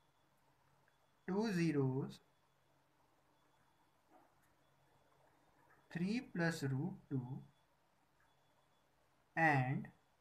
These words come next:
three minus root two। ठीक, हमारे पास ये दो ज़ीरोज़ हो गए। तो इसका मतलब हुआ बेटा कि हमारे पास एक एक्स की जो value है वो है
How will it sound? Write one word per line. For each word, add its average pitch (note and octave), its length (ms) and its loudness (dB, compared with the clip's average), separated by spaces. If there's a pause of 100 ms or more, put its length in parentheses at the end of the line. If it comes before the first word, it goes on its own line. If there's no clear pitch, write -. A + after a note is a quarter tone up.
(1080)
three F3 300 -2
minus C#3+ 560 -2
root C3+ 320 0 (100)
two। B2+ 140 -12 (320)
ठीक, - 160 -8 (100)
हमारे C3 240 -10 (120)
पास C3 220 -10
ये C#3+ 100 -2
दो D#3 140 -6
ज़ीरोज़ E3 380 -8
हो E3+ 100 -8
गए। F3+ 160 -8 (520)
तो - 140 -14
इसका F3+ 320 -2
मतलब A3 420 0
हुआ D3+ 160 0
बेटा B2+ 320 -2 (800)
कि C3 80 -2
हमारे A2+ 500 0
पास C#3 480 2 (160)
एक G3+ 280 -4 (120)
एक्स G3 320 -6
की G3 140 -6
जो D3+ 160 0
value A#2+ 440 -2
है C3+ 260 -2
वो C3 260 -4
है A#2 140 -6